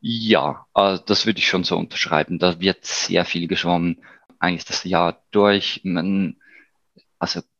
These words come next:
gerade, man arbeitet natürlich im, auch am Land, äh, so im Kraftraum und so weiter für Kraftaufbau. Aber zum Beispiel Ausdauer wird eigentlich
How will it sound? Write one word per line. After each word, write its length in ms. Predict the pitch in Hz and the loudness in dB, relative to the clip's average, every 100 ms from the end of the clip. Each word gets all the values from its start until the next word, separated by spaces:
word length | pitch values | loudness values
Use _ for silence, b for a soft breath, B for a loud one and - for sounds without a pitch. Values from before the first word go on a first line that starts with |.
| _ | _
gerade, 800 | - 78 82 87 101 95 80 82 - | -10 -4 2 2 2 0 -2 -6 -8
man 380 | 92 67 98 101 | -8 -6 -2 2
arbeitet 420 | 98 123 104 98 | 2 2 0 -2
natürlich 460 | 107 - 104 - - | -2 -4 -6 -6 -6
im, 180 | 101 - _ _ _ | -8 -8 _ _ _
auch 300 | - 190 - - _ _ | 0 0 -2 -6 _ _
am 160 | 95 92 | -2 0
Land, 500 | 90 95 98 92 - | 2 2 2 -2 2
äh, 320 | 90 85 82 | 4 4 2
so 120 | 82 | -2
im 120 | 82 | -6
Kraftraum 440 | - 95 - 90 92 | -4 -4 -2 -2 -2
und 120 | 85 | -4
so 100 | 85 | -2
weiter 440 | 85 87 90 87 | 0 0 0 0
für 340 | - 82 76 - | -2 -10 -10 -14
Kraftaufbau. 880 | - 87 - 82 95 - 90 87 92 B B B _ | -4 -4 -2 0 0 0 0 2 0 B B B _
Aber 440 | 87 87 85 82 - | -4 0 2 2 -2
zum 160 | - 82 | -6 -6
Beispiel 280 | 78 - - | -6 -6 -2
Ausdauer 560 | 90 - - 90 87 | -2 0 -2 0 -2
wird 160 | 82 - | -4 -6
eigentlich 300 | 87 82 | -6 -8